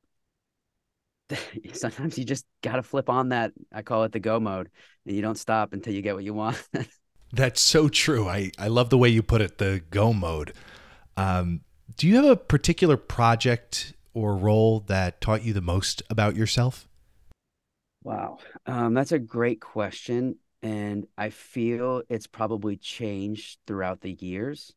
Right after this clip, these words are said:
Speaker 2: Yeah.
Speaker 1: Um, you know, as, as a young, uh, uh, um, aspiring actor and a young adult, thirteen, the musical was, was that for me at that point in my life, and completely changed the way I looked at the industry. And I was,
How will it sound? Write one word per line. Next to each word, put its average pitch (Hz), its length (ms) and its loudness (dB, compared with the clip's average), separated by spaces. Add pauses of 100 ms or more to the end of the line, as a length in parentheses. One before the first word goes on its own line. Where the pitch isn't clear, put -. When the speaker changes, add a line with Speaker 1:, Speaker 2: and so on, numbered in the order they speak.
(460)
Speaker 2:
Yeah. 98 200 -4 (120)
Speaker 1:
Um, 92 220 -18 (480)
you 107 160 -4
know, 101 380 -8
as, 107 360 -10
as 104 180 -8
a 104 60 -8
young, 113 600 -4 (340)
uh, - 60 -20 (340)
uh, 101 40 -14 (140)
um, 90 220 -12
aspiring 107 600 -4
actor 101 400 -8
and 95 140 -8
a 92 40 -8
young 101 260 -8
adult, 92 460 -8 (200)
thirteen, 101 720 -6 (220)
the 95 100 -12
musical 92 600 -10 (1200)
was, 101 260 -8
was 104 220 -6
that 92 220 -6
for 95 120 -12
me 85 360 -8
at 101 160 -12
that 95 160 -8
point 95 200 -8
in 90 60 -8
my 87 120 -8
life, 87 340 -10
and 87 180 -12 (580)
completely 120 680 -6
changed 110 360 -10
the 107 80 -8
way 101 140 -6
I 95 40 -6
looked 98 200 -8
at 98 80 -14
the 92 180 -12
industry. 95 640 -12
And 95 120 -12
I 98 40 -10
was, 98 260 -14